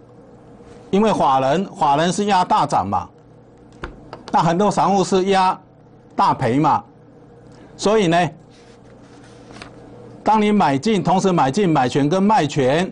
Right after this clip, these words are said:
散户赔钱嘛。那法人这里呢，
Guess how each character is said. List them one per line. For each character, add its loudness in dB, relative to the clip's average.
散 0
户 2
赔 0
钱 0
嘛。 0
那 0
法 2
人 0
这 0
里 0
呢， 2